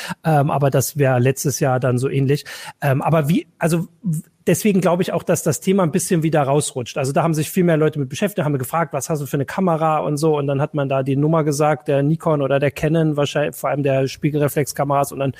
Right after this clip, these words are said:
wussten immer alle, was damit anzufangen. Das geht, glaub ich, wieder zurück. Und grad deswegen fand ich die Sendung jetzt auch so, ähm, so spannend, die, die einfach mal,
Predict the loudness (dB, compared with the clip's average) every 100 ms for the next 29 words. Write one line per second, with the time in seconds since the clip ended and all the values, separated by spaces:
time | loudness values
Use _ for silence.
0 | -14 -16 -20 _ 0 2 0 2 2 4
1 | 2 2 2 0 0 2 0 0 -2 0
2 | 2 0 0 -2 0 2 0 2 -2 0
3 | -2 -2 0 0 0 0 2 0 0 0
4 | 0 -2 0 2 2 0 -2 -6 -4 -2
5 | -2 -6 -20 -20 _ -2 0 0 -4 0
6 | 0 2 0 0 0 0 2 4 2